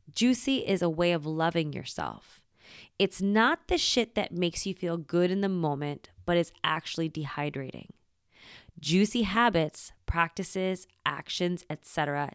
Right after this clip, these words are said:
take care of you." End quote. And because I love it so much,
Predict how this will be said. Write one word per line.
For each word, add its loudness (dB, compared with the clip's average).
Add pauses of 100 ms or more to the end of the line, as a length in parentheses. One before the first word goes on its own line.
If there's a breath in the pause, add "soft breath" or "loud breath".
take -4
care -6
of -10
you." -12 (2250 soft breath)
End -6
quote. -12 (760)
And 6
because 0
I 6
love 2
it -2
so 0
much, -8